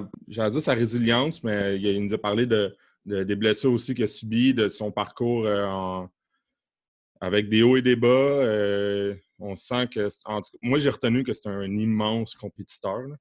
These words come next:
Euh, il nous a parlé de, en détail de comment que c'est, comment il a vu le repêchage. De, euh,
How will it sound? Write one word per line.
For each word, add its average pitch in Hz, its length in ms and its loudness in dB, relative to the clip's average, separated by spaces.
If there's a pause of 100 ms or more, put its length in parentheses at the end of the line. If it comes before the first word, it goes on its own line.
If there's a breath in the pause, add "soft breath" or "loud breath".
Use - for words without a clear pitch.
(420)
Euh, 90 340 -6
il 92 100 -8
nous 95 100 -6
a 104 60 -6
parlé 101 560 -4
de, 95 460 -4
en 92 140 -10
détail 110 720 0 (500)
de 90 120 -6
comment 98 320 -6
que - 100 -14
c'est, - 300 -16
comment 110 160 -6
il 107 100 0
a 101 40 0
vu 104 280 -2
le 113 60 0
repêchage. 101 920 -4
De, 87 680 -8 (640)
euh, 87 680 -8